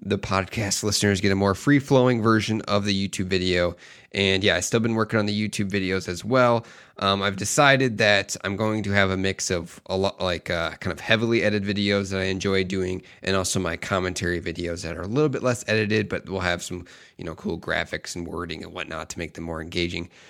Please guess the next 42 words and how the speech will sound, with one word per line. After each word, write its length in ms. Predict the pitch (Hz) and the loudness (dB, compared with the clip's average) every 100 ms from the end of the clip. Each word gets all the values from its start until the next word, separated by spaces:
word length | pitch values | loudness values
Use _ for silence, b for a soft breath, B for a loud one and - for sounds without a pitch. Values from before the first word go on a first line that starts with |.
| B | B
So 140 | - 139 | 4 4
if 80 | |
you 60 | 127 | 6
wanna 120 | 123 | 4
stay 140 | - 123 | 4 2
up 80 | |
to 60 | 110 | 2
date 160 | 110 101 | 0 2
with 100 | 95 | 0
the 220 | 95 101 | -2 -2
YouTube 160 | - | -2
video, 320 | 95 95 95 95 | -2 2 4 2
you 200 | 90 92 | 0 -4
can 240 | 87 85 - - 131 | -6 -6 -12 -6 2
get 220 | 151 - | 2 4
a 60 | 107 | 2
lot 280 | 107 104 110 | 4 4 2
of 60 | |
the 80 | 107 | -2
content 460 | - 104 98 110 98 | 0 0 2 0 0
that 120 | 90 | 0
we're 120 | 95 | 0
gonna 200 | 98 95 | 0 -2
be 100 | 92 | -2
covering 380 | - 95 92 85 | 2 2 2 -2
on 80 | 82 | -4
the 60 | |
podcast 540 | - 107 101 104 95 104 | 2 2 4 2 0 0
now, 260 | 92 90 - B B - | 0 -2 -6 B B 0
also 380 | 101 92 - 101 | 0 2 2 2
on 120 | 92 | 0
the 220 | 90 90 | -2 -4
YouTube, 260 | 87 90 87 | -4 -4 -4
but 80 | 85 | -6
I'm 80 | 80 | -6
still 280 | - 98 | -2 0
gonna 140 | 92 92 | 0 -2
be 140 | 87 | -4
providing 460 | 87 85 82 85 82 | -4 -4 -4 -4 -6
on 120 | 82 | -8
the 80 | 78 | -6
podcast 760 | - 92 90 92 87 92 - | 0 0 0 0 0 -2 -10